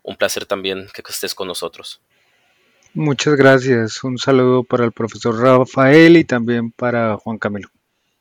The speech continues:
Speaker 1: Un saludo para ti. Bueno, en nuestro podcast nos gusta comenzar con ponernos de acuerdo en los términos más básicos.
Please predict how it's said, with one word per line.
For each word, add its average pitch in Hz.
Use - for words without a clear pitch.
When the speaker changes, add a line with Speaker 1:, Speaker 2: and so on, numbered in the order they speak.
Speaker 1:
Un 101
saludo 90
para 87
ti. -
Bueno, 92
en 110
nuestro -
podcast 135
nos 104
gusta 113
comenzar 104
con 110
ponernos 98
de 101
acuerdo 110
en 110
los -
términos 95
más -
básicos. -